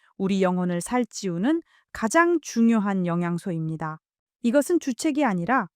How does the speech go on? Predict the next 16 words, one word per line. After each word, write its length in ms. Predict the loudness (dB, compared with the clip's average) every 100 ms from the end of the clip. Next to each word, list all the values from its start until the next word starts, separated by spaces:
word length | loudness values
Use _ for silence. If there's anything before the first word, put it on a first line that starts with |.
| _ _
건강하고 720 | -2 0 2 2 0 -2 -4 -4
품위 300 | 0 2 2
있는 420 | 2 0 0 -2
노년을 480 | 0 2 2 2 0
위한 340 | -2 -2 -2 -4 _ _ -2
필수적인 720 | 0 0 -2 -2 0 0 -2 _ -4
마음 480 | 0 2 4 4
관리입니다. 760 | 2 0 -2 -4 -4 -6 -6 -10 _ _ _ _ _ _ _ _ -4
이제 340 | 2 2 2 _ _ -6
오늘의 380 | 0 0 0 -4
긴 340 | -2 4 6 6
이야기를 540 | 2 0 -2 -2 -4 _
마무리할 460 | -2 0 0 0 -2
시간입니다. 680 | -2 -2 0 0 -4 -8 -12 _ _ _ _ _ _ _ _ _
오늘 280 | 4 6 6
우리는 440 | 4 2 2 2